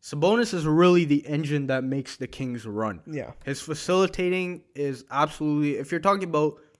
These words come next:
Speaker 1: big man facilitators, I think Jokic obviously is first, but I think Domantas Sabonis is in that conversation in, like, the top three, top five, or whatever it is. Um, he's really the engine that makes the Sacramento Kings run, and he's been,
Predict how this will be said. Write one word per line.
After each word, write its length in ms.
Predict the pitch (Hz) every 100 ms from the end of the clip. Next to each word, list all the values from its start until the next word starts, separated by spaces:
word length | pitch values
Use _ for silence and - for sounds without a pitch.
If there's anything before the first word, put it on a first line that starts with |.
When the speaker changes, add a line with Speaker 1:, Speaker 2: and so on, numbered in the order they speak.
| _ 131
Speaker 1:
big 200 | 147 151
man 180 | 151
facilitators, 840 | 147 - 151 143 151 151 147 147 - _ _ _ _ -
I 100 | 143
think 220 | 170 151
Jokic 420 | 156 165 156 147
obviously 380 | 147 143 131 139
is 80 | 120
first, 360 | - 135 117
but 60 | 117
I 80 | 120
think 360 | 180 139 -
Domantas 460 | 135 127 143 143 -
Sabonis 380 | 117 123 123 113
is 240 | 101 - - _ _ _
in 160 | 151 131
that 140 | 120
conversation 760 | 110 120 110 107 117 101 - 101
in, 100 | 98
like, 160 | 95 101
the 80 |
top 340 | 107 107 104 _ _ -
three, 200 | 131 120
top 280 | - 104 -
five, 240 | 98 98
or 40 | 95
whatever 300 | 107 107 98
it 80 |
is. 200 | 95 92 _ _ _ _ _
Um, 340 | 113 120 117 117
he's 200 | 156 160
really 260 | 196 220
the 140 | 170 151
engine 300 | 165 156 139
that 100 | 127
makes 220 | 131 -
the 60 | 120
Sacramento 540 | - 120 117 110 107
Kings 340 | - 143 131
run, 380 | 113 117 143 151 - _ _ _ -
and 460 | 123 127 131 131 127
he's 280 | 143 143
been, 580 | 131 160 160 156 151 143